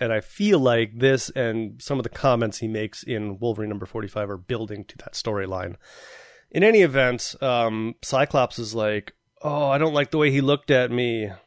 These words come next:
Uh, we, we were allies." Storm's like, "Maybe that's not how he regards you."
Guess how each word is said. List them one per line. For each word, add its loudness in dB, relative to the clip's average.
Uh, -2
we, -12
we -4
were 2
allies." 2
Storm's -2
like, -2
"Maybe -2
that's 2
not 2
how 2
he 2
regards 0
you." -6